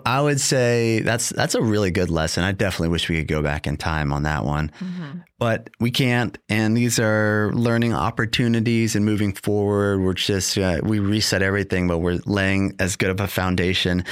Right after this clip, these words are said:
Speaker 1: On the bright side, we do have more biodiversity of grass and f-, wildflowers and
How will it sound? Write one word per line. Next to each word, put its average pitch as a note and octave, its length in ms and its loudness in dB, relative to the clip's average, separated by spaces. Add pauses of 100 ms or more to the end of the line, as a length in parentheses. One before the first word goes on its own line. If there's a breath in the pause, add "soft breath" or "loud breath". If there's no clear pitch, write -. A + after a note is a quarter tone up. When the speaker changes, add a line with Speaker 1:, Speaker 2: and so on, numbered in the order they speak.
(220 loud breath)
Speaker 1:
On D3 80 2
the C#3+ 80 0
bright C3 200 0
side, A#2+ 180 0
we A2+ 80 2
do G#2 120 0
have G2 180 0
more F#2 200 2
biodiversity E2+ 640 0
of G#2+ 100 -4
grass E2 460 0 (100)
and F2 300 2
f-, - 120 -6
wildflowers D#2+ 800 -2
and D#2 240 0